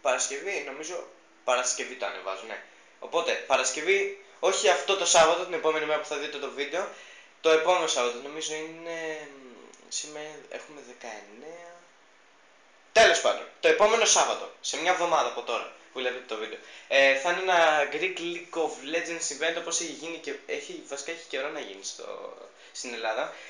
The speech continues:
και θα πάω με άλλα τρία παιδιά, ένας είναι από το σχολείο μου και ο άλλος είναι ο Αχπόνι, Αξπάνος, Εξ- πίνες, πίνες. Και ναι, θα πάμε κι εμείς οι τρεις, ε, εκεί πέρα. Άμα θέλετε, ελάτε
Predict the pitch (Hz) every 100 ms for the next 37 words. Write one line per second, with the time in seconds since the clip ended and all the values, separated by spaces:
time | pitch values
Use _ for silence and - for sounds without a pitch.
0 | - - 170 175 175 170 196 214 208 196
1 | 180 180 180 190 190 165 143 165 190 190
2 | - 185 - - 131 143 170 180 185 -
3 | 147 143 143 143 131 135 139 143 135 131
4 | - - - 131 135 143 123 - - -
5 | - - 123 127 - 127 - - - _
6 | 127 123 143 - - - _ _ _ 120
7 | 120 131 - _ _ _ _ - - -
8 | - - - - - 202 214 196 190 208
9 | 196 196 196 190 190 190 - - 147 139
10 | 139 170 185 185 170 185 185 170 147 165
11 | 165 180 180